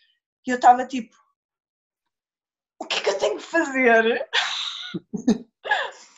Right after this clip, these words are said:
Pá, eu deixei as minhas coisas, as coisas de equipamentos, nas coisas dos gajos dos pesos.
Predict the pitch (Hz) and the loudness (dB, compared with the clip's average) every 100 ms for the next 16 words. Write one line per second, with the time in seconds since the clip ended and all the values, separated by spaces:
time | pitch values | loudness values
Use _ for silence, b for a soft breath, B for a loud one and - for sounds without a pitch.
0 | B B B 294 - 269 269 311 - 311 | B B B 0 2 0 0 -4 -2 -2
1 | 311 277 254 - - 208 196 180 180 180 | -2 -2 -2 -4 -4 -2 0 0 -2 -4
2 | 214 190 247 247 254 226 233 254 214 202 | -6 -6 -4 -2 -4 -4 -4 -4 0 0
3 | 190 175 185 - - _ _ _ - 269 | 4 2 2 -8 -18 _ _ _ -8 -4
4 | 302 - 320 302 339 320 339 302 359 262 | -2 0 -2 -2 -2 0 4 4 4 -4
5 | 277 349 - 294 302 277 226 349 - | -2 -2 -2 -4 -4 -2 -4 -6 -6